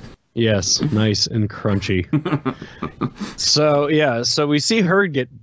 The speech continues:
Speaker 1: killed quite fucking brutally, too.
Speaker 2: Yeah, yeah.
Speaker 1: And we go to a big party at, 'cause the Stabathon gets broken up, the police raid it. It's an after party at Kirby's.
Speaker 2: Mm-hmm.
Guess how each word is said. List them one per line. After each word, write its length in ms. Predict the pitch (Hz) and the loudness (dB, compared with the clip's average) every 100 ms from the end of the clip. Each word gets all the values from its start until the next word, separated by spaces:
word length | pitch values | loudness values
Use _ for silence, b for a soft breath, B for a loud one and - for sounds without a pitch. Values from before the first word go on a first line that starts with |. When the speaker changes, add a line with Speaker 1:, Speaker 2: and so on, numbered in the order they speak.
| - | -20
Speaker 1:
killed 380 | - 113 104 107 | -6 0 0 -2
quite 360 | - 165 214 - - - _ - _ _ | -2 0 0 -4 -18 -20 _ -20 _ _
fucking 300 | - 285 214 113 | -8 -4 -2 0
brutally, 420 | 147 160 113 95 | 2 2 0 0
too. 360 | 92 131 92 87 | 0 0 0 -2
Speaker 2:
Yeah, 340 | 92 92 113 - - | 0 0 0 -4 -6
yeah. 280 | 95 113 110 - - | -4 -4 -6 -14 -4
Speaker 1:
And 600 | 123 127 123 123 120 117 - | 0 2 2 2 0 -2 -2
we 120 | 127 | 0
go 160 | 151 170 | 2 2
to 200 | 185 139 | 2 2
a 60 | |
big 320 | 107 160 160 | 2 0 -2
party 560 | - 143 135 123 127 131 | -2 0 2 2 2 2
at, 320 | 120 113 113 - | 4 2 0 -4
'cause 260 | - 113 98 | -2 0 0
the 80 | 107 | -2
Stabathon 600 | - 131 123 113 127 120 | 0 0 0 0 0 2
gets 160 | 113 | -2
broken 380 | - 110 110 110 | 0 0 2 2
up, 180 | 101 98 | 0 0
the 80 | 95 | -6
police 420 | - 101 104 - | -4 -2 0 0
raid 220 | 101 95 95 | 0 2 2
it. 260 | 101 - B B B | 0 -4 B B B
It's 280 | 104 101 98 | 0 0 0
an 100 | 101 | 2
after 280 | 117 120 113 | 2 0 -2
party 400 | - 110 107 107 | 0 0 2 0
at 100 | 104 | -2
Kirby's. 640 | - 113 98 90 101 - - | -2 -2 -2 0 0 0 -2
Speaker 2:
Mm-hmm. 280 | 95 101 | -4 -4